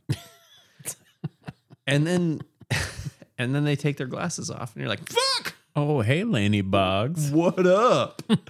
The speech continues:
Speaker 1: Um, I don't know, 'cause I was thinking about things like just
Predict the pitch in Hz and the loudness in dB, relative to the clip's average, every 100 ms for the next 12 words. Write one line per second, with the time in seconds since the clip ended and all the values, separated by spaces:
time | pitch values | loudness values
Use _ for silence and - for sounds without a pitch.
0 | 190 - 175 - 196 139 - - - - | -6 -4 -8 -10 -8 -10 -8 -10 -6 0
1 | 185 185 147 107 - _ _ _ _ _ | 2 4 2 -4 -10 _ _ _ _ _
2 | _ _ _ _ _ - 359 277 - 247 | _ _ _ _ _ -2 0 0 -2 -2
3 | 247 - 320 349 285 285 - 320 233 - | -4 -6 -8 -6 -6 -6 -6 -6 -6 -6
4 | 143 - 165 - - | -10 -4 -4 -4 -8